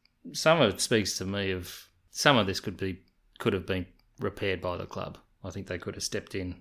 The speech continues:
especially with that stalker. But, uh, you know, it's all hindsight, isn't it? And you don't know how honest he was with the club, that kind of thing. I mean, it obviously appears like he wasn't at all honest with the medical cabinet rating,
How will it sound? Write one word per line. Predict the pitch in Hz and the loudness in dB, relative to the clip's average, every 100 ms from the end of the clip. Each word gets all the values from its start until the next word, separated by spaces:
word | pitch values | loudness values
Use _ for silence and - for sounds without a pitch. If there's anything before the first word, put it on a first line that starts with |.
| _ | _
especially | - - - 92 | -10 -4 -4 -4
with | 87 90 | -8 -6
that | 87 - | -4 -4
stalker. | - 90 - 87 - _ _ _ _ _ | -4 -6 -8 -12 -14 _ _ _ _ _
But, | 107 98 - | 2 4 4
uh, | 104 95 92 87 - _ _ _ _ | 4 4 2 -2 -10 _ _ _ _
you | 131 | 2
know, | 107 95 92 - _ | 2 2 -2 -14 _
it's | 143 - | -2 6
all | 160 120 95 | 8 8 8
hindsight, | 110 104 98 110 107 | 6 6 6 4 6
isn't | 110 95 | 4 2
it? | 98 - - | -2 -6 -4
And | 113 | 2
you | 117 | 6
don't | 123 120 | 8 8
know | 113 107 | 6 4
how | 110 117 | 6 6
honest | 110 117 - | 6 4 2
he | 117 | 0
was | 107 110 - | 2 0 -2
with | |
the | 98 | -8
club, | - 113 107 98 - _ - | -2 0 0 -2 -12 _ -8
that | 110 | -6
kind | - 107 | -2 -2
of | 107 | 0
thing. | 117 | -2
I | |
mean, | 110 110 101 | 0 0 0
it | 117 | 0
obviously | - 113 101 107 | 0 0 2 0
appears | 95 110 104 | 0 2 2
like | 107 98 | 2 0
he | |
wasn't | 101 101 98 | 0 0 -2
at | 95 | 0
all | 110 104 | 2 2
honest | 95 95 - | 2 0 -2
with | 95 | -6
the | |
medical | 92 107 92 85 | -2 0 0 -4
cabinet | - 101 87 - | -6 -6 -6 -8
rating, | 98 95 101 | -6 -4 -6